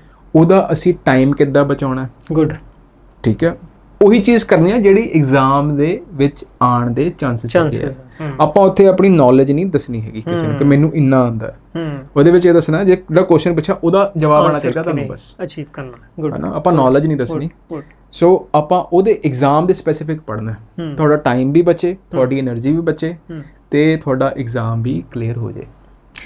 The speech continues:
Speaker 1: ਮੇਨ ਚੀਜ਼
Speaker 2: ਤੇ
Speaker 1: ਇਹ ਹੈ।
Speaker 2: ਮੈਂ ਜਦੋਂ, ਚਲੋ, ਅ, ਲਗਭਗ ਲਾਸਟ ਹੈ, ਇਹ ਲਰਨਿੰਗ ਸਟਾਈਲ ਜੋ, ਕਿਉਂਕਿ ਮੈਂ ਟੀਚਰ ਐਜੂਕੇਟਰ ਹਾਂ,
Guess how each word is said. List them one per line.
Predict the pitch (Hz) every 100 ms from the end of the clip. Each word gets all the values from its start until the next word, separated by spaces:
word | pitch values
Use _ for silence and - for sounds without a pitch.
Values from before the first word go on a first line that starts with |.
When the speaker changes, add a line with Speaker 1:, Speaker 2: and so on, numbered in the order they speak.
| -
Speaker 1:
ਮੇਨ | 123
ਚੀਜ਼ | 117
Speaker 2:
ਤੇ | 185 185
Speaker 1:
ਇਹ |
ਹੈ। | 190
Speaker 2:
ਮੈਂ | 185 190 202
ਜਦੋਂ, | 180 185 196 190
ਚਲੋ, | - 196 196 190 -
ਅ, | 170
ਲਗਭਗ | 156 165 165 170
ਲਾਸਟ | 156 156 170 170
ਹੈ, | 170 202
ਇਹ | 185 185
ਲਰਨਿੰਗ | 180 170 180 196
ਸਟਾਈਲ | 196 - 160 165
ਜੋ, | 160 175
ਕਿਉਂਕਿ | - -
ਮੈਂ | 175
ਟੀਚਰ | 160 160 170 165
ਐਜੂਕੇਟਰ | 151 151 151 151
ਹਾਂ, | 147